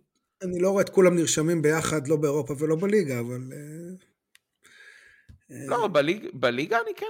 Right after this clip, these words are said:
Speaker 2: רואה את זה קורה. לצורך העניין, בראון בחוץ ו-, אה, ונה בפנים, אה,
Speaker 1: לא
Speaker 2: יכול לקרות.
Speaker 1: חושב שעשו-,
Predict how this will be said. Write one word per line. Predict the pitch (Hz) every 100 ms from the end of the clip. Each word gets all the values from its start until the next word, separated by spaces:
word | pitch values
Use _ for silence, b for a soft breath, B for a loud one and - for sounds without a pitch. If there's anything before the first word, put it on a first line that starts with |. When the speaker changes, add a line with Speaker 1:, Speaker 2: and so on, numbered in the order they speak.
| 466 494
Speaker 2:
רואה | -
את | 139
זה | -
קורה. | - 92 - _ _ _ _ _
לצורך | 98 117 156 160
העניין, | 156 147 139
בראון | 127 143 147
בחוץ | - - 135 127 - 113
ו-, | 110 101 95 95 82 -
אה, | 98 95 90 92 95 - -
ונה | 104 120 135
בפנים, | 113 - - 127 214 254 - _ _ _ _ _ _ -
אה, | - - -
Speaker 1:
לא | 139
Speaker 2:
יכול | 123 120 101
לקרות. | -
Speaker 1:
חושב | 113 120
שעשו-, | - 123 -